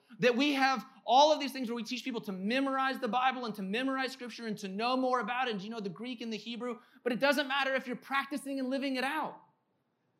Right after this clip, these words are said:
And Jesus is only interested in practitioners. Jesus never asked you to believe in him or to worship him. Jesus asked you to follow him, which is interesting enough.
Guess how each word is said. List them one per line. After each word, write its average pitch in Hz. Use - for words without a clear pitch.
And 226
Jesus 285
is 240
only 320
interested 254
in 226
practitioners. 220
Jesus 294
never 285
asked 277
you 254
to 269
believe 302
in 302
him 247
or 247
to 262
worship 311
him. 208
Jesus 277
asked 269
you 262
to 262
follow 311
him, 143
which 165
is 226
interesting 208
enough. 269